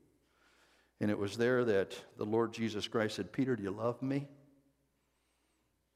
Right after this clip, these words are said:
Feed my sheep." In Acts chapter ten, Peter sees this great sheet come down from heaven. It'd been a while since he'd had breakfast,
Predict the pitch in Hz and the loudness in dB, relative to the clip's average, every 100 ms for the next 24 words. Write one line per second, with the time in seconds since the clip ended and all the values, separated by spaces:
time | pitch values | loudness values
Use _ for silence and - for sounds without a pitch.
0 | _ _ _ 110 101 98 78 76 - - | _ _ _ -4 -4 -6 -8 -10 -16 -16
1 | - 98 87 _ - _ _ _ _ _ | -14 -14 -16 _ -20 _ _ _ _ _
2 | _ - 185 220 - 190 160 - 120 170 | _ 2 2 2 4 4 4 2 2 4
3 | 160 87 - _ _ _ _ - - - | 4 2 -12 _ _ _ _ -20 -20 2
4 | 247 233 190 196 185 151 147 - - - | 6 8 6 4 0 4 4 2 -6 -20
5 | - - _ _ _ - 202 226 - - | -20 -20 _ _ _ 8 10 10 6 0
6 | 214 214 - 180 175 175 180 180 151 143 | 2 2 4 4 8 8 8 6 4 6
7 | 147 185 147 104 92 - _ _ _ _ | 8 8 6 0 -8 -16 _ _ _ _
8 | _ _ _ _ - 147 277 220 233 240 | _ _ _ _ 2 8 8 10 10 10
9 | - 202 - 202 180 196 208 202 180 175 | 8 2 2 2 8 8 10 8 6 6
10 | 143 202 - 208 220 - - | 6 4 6 6 6 4 -12